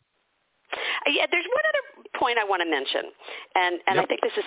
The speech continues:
Speaker 1: salient at this a-, at this stage, is that a lot of our kids, um, as we, you know, we've mentioned a couple of times, they have developmental delay of some kind. They are sort of
Speaker 2: Mm-hmm.
Speaker 1: developmentally, organizationally, struct-, emotionally, maybe behind it,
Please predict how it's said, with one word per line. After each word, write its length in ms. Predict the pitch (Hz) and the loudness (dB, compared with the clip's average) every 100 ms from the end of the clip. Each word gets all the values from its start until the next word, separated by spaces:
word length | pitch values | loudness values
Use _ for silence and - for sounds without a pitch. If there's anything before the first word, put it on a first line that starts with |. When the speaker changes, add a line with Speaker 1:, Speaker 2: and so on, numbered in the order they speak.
| - | 0
Speaker 1:
salient 360 | 180 180 175 | 0 2 0
at 80 | 165 - | 0 -2
this 120 | 156 - | -2 0
a-, 180 | 135 - | 0 0
at 100 | 170 | -2
this 100 | 165 - | -4 -4
stage, 340 | - 151 131 117 - | -2 0 0 -2 -4
is 100 | - - | -4 -2
that 120 | - - | -2 0
a 40 | |
lot 200 | 240 - | 0 2
of 120 | 523 508 | 2 2
our 200 | 440 - | 0 -2
kids, 340 | 175 156 143 131 - - - - - | 0 0 0 -4 -14 -14 -14 -12 -2
um, 260 | - 170 165 - | 0 0 -2 -2
as 100 | 190 185 | -2 -2
we, 100 | 233 | -4
you 160 | 214 226 | 0 0
know, 100 | 208 | 2
we've 140 | 202 214 | 0 -2
mentioned 220 | 214 214 | -2 0
a 40 | |
couple 140 | 202 185 | 0 -2
of 60 | |
times, 240 | - 160 160 | -2 -4 -2
they 120 | 180 | -2
have 160 | 180 170 - - | 0 -2 -6 -8
developmental 500 | 170 160 156 156 151 | -2 0 0 0 -2
delay 420 | - 135 127 120 - | 0 0 2 0 0
of 60 | 131 - | -4 -4
some 140 | 127 | -6
kind. 340 | - - - - | -4 -6 -6 -4
They 320 | - 185 190 202 | 0 2 4 2
are 280 | 196 185 185 - - - | 0 0 -2 -6 -14 -8
sort 120 | 220 | -4
of 80 | 196 | -4
Speaker 2:
Mm-hmm. 80 | 123 _ - | -4 _ -10
Speaker 1:
developmentally, 800 | 180 170 185 196 185 175 175 165 | -2 0 2 2 2 2 2 0
organizationally, 1040 | 160 170 185 185 165 165 170 - 160 156 151 147 | 0 0 2 0 0 -2 0 -2 0 0 0 -2
struct-, 320 | 147 143 - | -2 -4 -4
emotionally, 580 | 160 156 156 - 147 143 | -2 0 0 0 0 -2
maybe 300 | 156 143 - - - - | -2 -4 -4 -12 -12 -6
behind 460 | 139 139 127 113 - - | -4 -2 -2 -4 -8 -8
it, 180 | 156 | -6